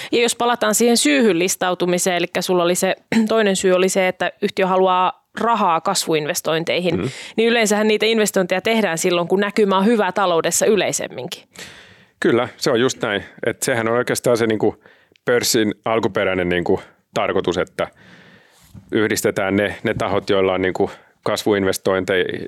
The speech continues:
Speaker 2: ideoita investointeihin ja sitten taas ne, jotka sijoittajat, joilla on rahaa, jotka haluaa etsiä niinku tuottavia sijoituskohteita. Ja, ja tota, kyllähän se näin on, että kun, kun menee hyvin taloudessa, niin yhtiölläkin on paremmat kasvunäkemät ja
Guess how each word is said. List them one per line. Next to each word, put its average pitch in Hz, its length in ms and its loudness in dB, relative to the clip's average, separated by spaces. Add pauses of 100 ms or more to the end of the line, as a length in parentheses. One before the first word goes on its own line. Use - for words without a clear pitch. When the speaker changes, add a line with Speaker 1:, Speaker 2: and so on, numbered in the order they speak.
(440)
Speaker 2:
ideoita 101 360 0
investointeihin 95 760 0
ja 90 60 2
sitten 92 340 -4
taas 90 220 -4
ne, 95 80 0
jotka 87 360 0 (420)
sijoittajat, 95 480 -2
joilla 87 160 2
on 92 60 0
rahaa, 87 300 0
jotka 85 300 0
haluaa 87 360 0 (160)
etsiä 87 320 -2
niinku 85 300 -2 (220)
tuottavia 85 400 -2
sijoituskohteita. 85 800 -4 (560)
Ja, 90 180 -2
ja 90 160 -2
tota, 87 420 -2 (100)
kyllähän 87 240 -2
se 98 80 -4
näin 95 220 -2
on, 87 120 -2
että 85 300 -6 (200)
kun, 90 220 -2
kun 95 160 -2
menee 95 280 0
hyvin 98 280 0 (460)
taloudessa, 113 520 0
niin 101 220 2
yhtiölläkin 101 540 -2
on 95 80 -4
paremmat 90 320 -2
kasvunäkemät 87 680 -2
ja 85 120 -2